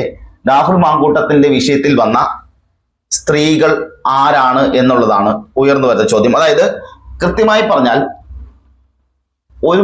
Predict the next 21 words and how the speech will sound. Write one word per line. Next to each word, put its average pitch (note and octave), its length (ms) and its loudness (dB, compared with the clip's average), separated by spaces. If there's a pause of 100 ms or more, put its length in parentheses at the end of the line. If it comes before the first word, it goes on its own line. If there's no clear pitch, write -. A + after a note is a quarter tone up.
മാസം E3+ 280 0
മുന്നേ C#3+ 180 2
അല്ലെങ്കിൽ C#3+ 240 0
ഒന്നര D#3 260 2
മാസം D3+ 240 0
മുന്നേ G#2 220 2 (500)
സൈബർ E3+ 440 0
ഇടങ്ങളിൽ D#3+ 360 0 (320)
അല്ലെങ്കിൽ D3 300 0 (200)
ഓൺലൈൻ D3 400 0
മാധ്യമങ്ങളിലൊക്കെ C#3 680 0
വലിയ D3 240 0
തരത്തിൽ D#3 260 -2 (120)
ചർച്ചയായ C3 400 0 (180)
വിഷയമുണ്ടായിരുന്നു. A#2+ 680 0
ഒരു E3+ 200 0
പ്രമുഖ C#3+ 420 0
ചാനലിലെ A2 460 0 (600)
ഒരു D#3 220 0
പ്രമുഖ C3+ 300 2 (1700)
മാധ്യമ C#3 380 0